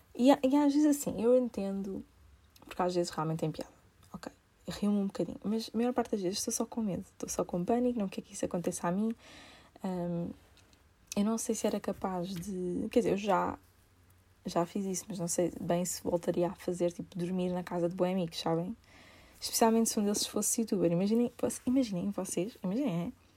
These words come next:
Estão na vossa vida e um amigo vosso começa a ser youtuber. Fazer aqueles videozinhos e tal. Vocês alguma vez eram capazes de dormir com essa pessoa? Ou, tipo, estar no mesmo sítio? Não.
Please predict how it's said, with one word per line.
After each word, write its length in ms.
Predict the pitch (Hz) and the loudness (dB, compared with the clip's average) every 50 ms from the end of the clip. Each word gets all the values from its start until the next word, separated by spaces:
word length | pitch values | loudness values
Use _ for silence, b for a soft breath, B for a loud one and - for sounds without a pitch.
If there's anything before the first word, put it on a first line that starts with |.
| b b b - - | b b b -20 -20
Estão 200 | - - - 175 | -16 -8 -4 -2
na 80 | 180 180 | -2 0
vossa 280 | 165 175 - - 208 | -2 -2 -2 -2 -2
vida 300 | 202 214 226 247 269 - - _ _ - | -2 0 -2 -2 -2 -4 -8 _ _ -2
e 100 | 208 214 | 0 2
um 160 | 220 220 220 | 2 2 2
amigo 240 | 220 214 202 202 202 | 2 0 0 -2 0
vosso 300 | 202 202 208 - - - | 0 0 -2 -2 -8 -8
começa 300 | - 196 185 202 - 190 | -6 -4 -4 -2 -4 -4
a 20 | |
ser 180 | - - 190 180 | -4 -4 -4 -2
youtuber. 460 | 185 175 - - - - - - - - B B B B B B B B - | -4 -4 -4 -6 -6 -6 -8 -10 -12 -16 B B B B B B B B -6
Fazer 140 | - 170 180 | 0 0 0
aqueles 200 | 175 - 185 180 | 0 0 -2 -2
videozinhos 560 | 185 180 175 175 175 190 190 202 202 190 185 | 0 0 0 0 0 0 -2 0 0 0 -2
e 60 | - | -4
tal. 420 | - - 196 185 185 - - - - _ _ _ _ _ _ _ _ _ _ _ _ | -4 -2 -2 0 2 0 0 -2 -6 _ _ _ _ _ _ _ _ _ _ _ _
Vocês 200 | - 226 220 - | -4 -4 2 4
alguma 380 | 226 226 226 214 214 208 208 190 | 6 6 6 4 4 2 2 2
vez 160 | 180 180 175 | 0 0 2
eram 160 | 175 175 180 | 2 0 0
capazes 360 | 180 - - - - 175 175 | -2 -6 -10 -6 -4 -4 -2
de 80 | 175 170 | 0 0
dormir 160 | 165 170 165 | 0 0 -2
com 100 | 165 - | -2 -4
essa 180 | 180 - - - | -6 -4 -6 -6
pessoa? 260 | - - - - 233 226 220 - _ - | -6 -6 -8 -8 -10 -10 -14 -16 _ -8
Ou, 80 | - 175 | -8 -6
tipo, 180 | - 170 - - | -6 -8 -10 -2
estar 220 | - 180 175 175 180 | 2 2 2 4 2
no 60 | 175 | 0
mesmo 260 | 170 165 170 175 170 | -2 0 0 0 -2
sítio? 240 | - - - - - | -2 -4 -6 -8 -2
Não. 320 | 202 202 220 240 233 220 | 0 2 4 4 2 0